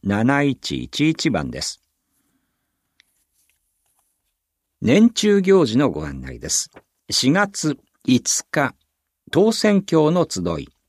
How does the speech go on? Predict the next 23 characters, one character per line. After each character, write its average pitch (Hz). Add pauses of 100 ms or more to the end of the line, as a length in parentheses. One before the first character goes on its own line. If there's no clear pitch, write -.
(140)
浅 170
草 -
文 123
化 110
観 101
光 107
セ -
ン 69
タ 60
ー。 60 (1300)
五 -
日 190
か 165
ら 143 (480)
五 151
月 180
六 95
日、 - (480)
春 196
の 113
牡 107
丹 180
祭、 -